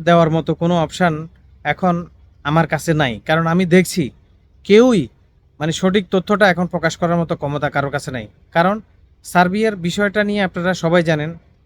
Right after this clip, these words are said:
যে তাদের ওখানে প্রতিনিয়ত বাংলাদেশে যেরকম আন্দোলন হয়েছে, ছাত্র আন্দোলন ক্রমশই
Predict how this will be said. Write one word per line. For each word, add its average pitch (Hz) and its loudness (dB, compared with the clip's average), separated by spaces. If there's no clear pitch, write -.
যে 151 -4
তাদের 165 -2
ওখানে 190 -4
প্রতিনিয়ত 202 2
বাংলাদেশে 165 0
যেরকম 175 -2
আন্দোলন 165 0
হয়েছে, 175 -4
ছাত্র 165 -2
আন্দোলন 175 -2
ক্রমশই 196 0